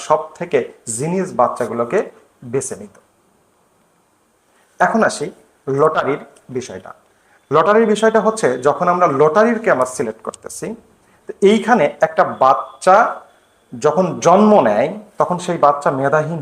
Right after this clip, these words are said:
হয়ে জন্ম নেয় না, প্রত্যেকটা বাচ্চা মেধাবী বাচ্চা। তাহলে আপনি যখন ক্লাস থ্রির একটা বাচ্চাকে আপনাকে দেওয়া হলো, সেটাকে আপনি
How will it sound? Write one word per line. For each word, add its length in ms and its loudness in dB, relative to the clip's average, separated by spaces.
হয়ে 180 4
জন্ম 180 -2
নেয় 180 -12
না, 40 -20
প্রত্যেকটা 580 0
বাচ্চা 320 2
মেধাবী 380 -2
বাচ্চা। 280 -14
তাহলে 260 4
আপনি 200 -4
যখন 140 -4
ক্লাস 200 2
থ্রির 260 0
একটা 140 0
বাচ্চাকে 500 0
আপনাকে 320 -2
দেওয়া 280 6
হলো, 160 -12
সেটাকে 360 2
আপনি 220 0